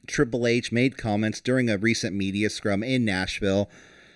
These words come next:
Paul Triple H Levesque, uh, said, uh, I do not dream, uh, for one second, uh, that I could fill his shoes by myself.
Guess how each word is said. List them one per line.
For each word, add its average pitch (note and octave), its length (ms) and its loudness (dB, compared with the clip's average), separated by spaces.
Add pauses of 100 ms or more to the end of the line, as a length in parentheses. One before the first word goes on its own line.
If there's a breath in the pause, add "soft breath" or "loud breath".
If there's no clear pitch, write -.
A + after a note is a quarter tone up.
(280 soft breath)
Paul D3 180 10
Triple B2+ 340 6
H B2 240 6
Levesque, A2 520 2
uh, G#2+ 260 2
said, A#2+ 380 4
uh, A2+ 260 4 (360 soft breath)
I E2+ 260 0
do A#2 200 6
not A#2+ 220 10
dream, G#2 440 6
uh, E2 160 4
for C3+ 220 12
one D3 180 12
second, A#2+ 540 6
uh, F2+ 500 0
that G2 140 2
I F#2+ 120 6
could A2+ 180 2
fill B2 180 10
his A2 180 8
shoes A2+ 400 10
by F#2+ 140 2
myself. F#2+ 580 2